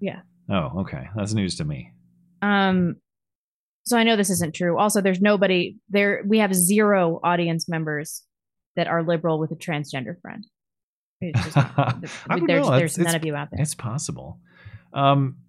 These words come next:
Speaker 2: no, to, to even entertain this question would be to give legitimacy to its premise. That is to say, like, d-, d-, to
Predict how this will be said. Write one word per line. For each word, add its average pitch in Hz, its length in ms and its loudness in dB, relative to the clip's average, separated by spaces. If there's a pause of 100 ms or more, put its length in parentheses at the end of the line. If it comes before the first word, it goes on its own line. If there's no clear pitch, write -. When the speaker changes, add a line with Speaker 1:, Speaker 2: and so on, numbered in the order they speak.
(120)
Speaker 2:
no, 185 240 4
to, 165 240 4
to - 160 4
even 208 300 2
entertain 151 460 4
this 143 140 2
question 127 580 2
would 117 200 2
be 123 160 4
to 117 80 2
give 117 300 2
legitimacy 110 640 2
to 98 180 -2
its 87 120 -4
premise. 85 500 -4
That 104 160 0
is 98 180 -2
to 98 80 -4
say, 98 240 0
like, 87 280 -2 (760)
d-, 139 80 0 (180)
d-, 139 160 -2
to 160 300 4